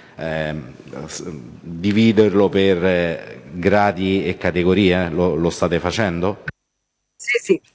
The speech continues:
Speaker 2: assolutamente sì. Dal duemiladiciannove noi siamo in grado proprio di categorizzare. Abbiamo voluto fare questa operazione di massima attenzione anche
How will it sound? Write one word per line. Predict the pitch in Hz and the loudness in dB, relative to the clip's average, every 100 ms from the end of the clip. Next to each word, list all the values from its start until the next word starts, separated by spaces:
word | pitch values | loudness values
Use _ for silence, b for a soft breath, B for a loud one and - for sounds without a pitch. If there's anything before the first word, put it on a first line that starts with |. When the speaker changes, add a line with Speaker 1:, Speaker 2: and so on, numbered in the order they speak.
| b b | b b
Speaker 2:
assolutamente | b 196 226 220 220 285 262 208 | b 0 4 4 2 0 0 -2
sì. | 220 190 | 2 2
Dal | 170 190 | 2 2
duemiladiciannove | 185 202 226 277 208 175 196 - 180 190 220 254 247 | 0 0 2 2 2 0 -4 -2 -2 2 2 4 2
noi | 180 190 | 0 -2
siamo | 185 185 170 | -2 -2 0
in | 170 | 0
grado | 190 262 202 | 2 0 0
proprio | 175 190 190 | -2 -2 0
di | 170 | 0
categorizzare. | 190 233 214 190 180 175 175 139 143 | 0 0 -2 -2 -2 -2 -2 -2 -6
Abbiamo | 160 165 | -6 -2
voluto | 160 190 180 | 0 0 0
fare | 147 196 | 0 -2
questa | 175 160 165 | -4 -4 -2
operazione | 156 156 156 226 190 | -2 -2 -2 0 0
di | 151 | -2
massima | 160 165 - 165 | -2 -2 0 -2
attenzione | 151 - 160 - 196 | -2 -4 -4 0 0
anche | 170 180 185 185 | 0 -2 -2 -2